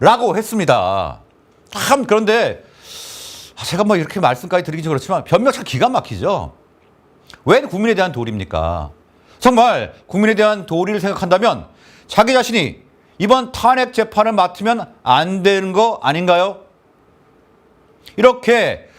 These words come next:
좌측으로 편향되고, 아니, 아예 "나 좌파다"라고 외치고 다녔던 자가 어떻게 제대로 된 재판을 하며 그것도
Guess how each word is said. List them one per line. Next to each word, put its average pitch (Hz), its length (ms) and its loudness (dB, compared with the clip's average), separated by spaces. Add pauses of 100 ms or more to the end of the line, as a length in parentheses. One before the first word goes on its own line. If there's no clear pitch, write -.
(140)
좌측으로 214 460 2
편향되고, 147 720 -2 (200)
아니, 165 320 2 (300)
아예 180 520 0
"나 208 240 2
좌파다"라고 208 1040 2
외치고 165 320 -2
다녔던 180 340 -2
자가 185 480 0 (500)
어떻게 262 340 2
제대로 196 320 0
된 185 140 0
재판을 143 340 -2
하며 90 240 -8 (300)
그것도 127 420 -2